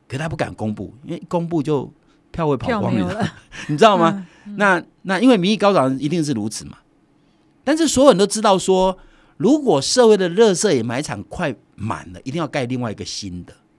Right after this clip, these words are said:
Speaker 1: 一定要重新规划一些，一定要这样做。大概没有人说，“那我们不要垃圾场好了。”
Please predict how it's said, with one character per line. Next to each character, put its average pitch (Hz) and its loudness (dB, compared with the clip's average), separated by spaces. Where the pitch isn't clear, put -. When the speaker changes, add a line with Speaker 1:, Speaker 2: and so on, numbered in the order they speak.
Speaker 1:
一 143 -4
定 185 -6
要 165 -4
重 110 -8
新 120 -4
规 135 -6
划 131 -6
一 92 -12
些， 104 -14
一 196 -10
定 220 -2
要 247 -2
这 196 -4
样 180 -4
做。 143 -10
大 285 0
概 294 2
没 262 4
有 240 6
人 180 -2
说 214 0
，“那 208 -2
我 156 -2
们 135 -6
不 147 -4
要 147 0
垃 135 -2
圾 127 -4
场 92 -12
好 90 -16
了。” - -20